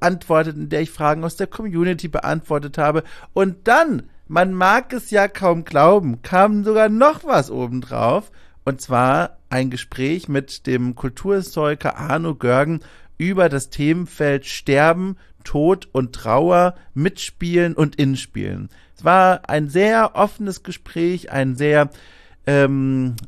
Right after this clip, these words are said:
ich sag mal, gefühliges Gespräch, in dem wir beide sehr offen über unsere Trauererfahrung gesprochen haben, über unser Trauerverhalten und welche Rolle da Spiele einnehmen können. All das ist letzten Monat, nur im letzten Monat erschienen für Menschen, die Okay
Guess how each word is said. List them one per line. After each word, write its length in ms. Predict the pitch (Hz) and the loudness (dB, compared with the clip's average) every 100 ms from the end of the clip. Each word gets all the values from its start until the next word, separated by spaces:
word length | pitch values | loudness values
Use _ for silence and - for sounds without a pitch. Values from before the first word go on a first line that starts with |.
| - | -8
ich 100 | 143 | -4
sag 180 | 156 170 | -2 0
mal, 200 | 170 147 | 0 0
gefühliges 640 | 143 - 226 269 233 185 | -2 -6 0 0 0 -4
Gespräch, 640 | - 170 - 170 170 170 - | -4 -10 -8 -2 -2 -4 -8
in 180 | 143 | -8
dem 220 | 143 151 135 | -6 -4 -4
wir 100 | 123 | -2
beide 380 | 139 160 165 | 2 2 2
sehr 180 | 135 143 | -2 -2
offen 320 | 165 175 185 143 | 0 -4 -6 -8
über 220 | 135 131 | -4 -4
unsere 340 | 135 127 123 | -4 -6 -10
Trauererfahrung 1000 | - - 156 185 - - - 160 170 160 | -10 -2 2 4 2 -2 -2 0 0 -2
gesprochen 540 | 143 - - 143 165 147 | -8 -12 -14 -12 -8 -4
haben, 260 | 135 139 139 - - | -2 -2 -4 -12 -14
über 160 | 131 135 | -6 -2
unser 280 | 127 127 123 | 0 0 -2
Trauerverhalten 960 | - 131 160 156 - 120 131 180 - | -4 2 4 2 -2 0 0 0 -4
und 140 | 156 127 | -6 -4
welche 240 | 131 - | -4 -4
Rolle 400 | 139 113 131 135 - - - | -4 -2 -2 -4 -6 -18 -2
da 140 | 131 | -2
Spiele 380 | - 135 127 - | -2 -4 -2 0
einnehmen 440 | 107 113 113 104 | 0 -2 -2 -4
können. 260 | - 110 117 | -4 -4 -4
All 300 | - 190 285 | 0 4 4
das 340 | 254 214 233 - - - - | 4 0 0 -6 -18 -20 -4
ist 220 | 170 165 175 | -2 0 2
letzten 400 | 226 - - 247 | 2 2 -10 -4
Monat, 400 | 220 139 120 180 | -2 0 -2 -4
nur 140 | 269 | -4
im 100 | 294 | 0
letzten 300 | 269 269 202 | 0 -2 -8
Monat 300 | 208 214 208 | -6 -6 -6
erschienen 420 | 175 175 190 208 | -6 -8 -8 -10
für 120 | 196 | -8
Menschen, 440 | 180 165 180 - 165 | -6 -6 -6 -10 -10
die 180 | 165 165 | -6 -2
Okay 320 | 151 165 | -2 -4